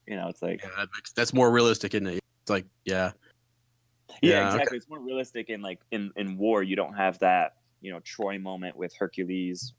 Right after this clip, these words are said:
Speaker 1: going against, like, one guy, and it's like, okay, they settled it one mano a mano. Uh, <clears throat> you know, you're gonna have
Speaker 2: Yeah.
Speaker 1: the whole army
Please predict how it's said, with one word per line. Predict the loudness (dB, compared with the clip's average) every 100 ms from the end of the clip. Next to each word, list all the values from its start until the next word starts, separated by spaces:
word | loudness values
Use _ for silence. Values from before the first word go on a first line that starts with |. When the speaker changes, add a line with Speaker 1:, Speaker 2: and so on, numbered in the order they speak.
| _ _ _ _ _
Speaker 1:
going | -2 -2 -2
against, | -4
like, | -4 -4
one | -4 -2
guy, | -2 -2 -4
and | -12
it's | -12
like, | -10 -8
okay, | -8
they | -8
settled | -4 -2 0 0
it | -2
one | 0 -2 -2 -6
mano | -4 -4 -4
a | -2
mano. | 0 0 -2 -6 -10 _ _ _ _ _ -6
Uh, | -4 -4 _ _ 0
<clears throat> |
you | 0 0 -6 -10 -6
know, | -4
you're | -2
gonna | -2 0
have | 0
Speaker 2:
Yeah. |
Speaker 1:
the | -2
whole | -2 -2
army | -4 -6 -10